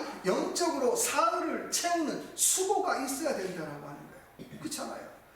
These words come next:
그러니까 그냥 거둬되는 게 아니라 어떻게 해요? 영적으로 사흘을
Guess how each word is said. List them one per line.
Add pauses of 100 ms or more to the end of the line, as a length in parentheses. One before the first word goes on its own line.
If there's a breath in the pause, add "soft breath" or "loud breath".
(160 loud breath)
그러니까
그냥
거둬되는
게
아니라
어떻게
해요? (320 loud breath)
영적으로
사흘을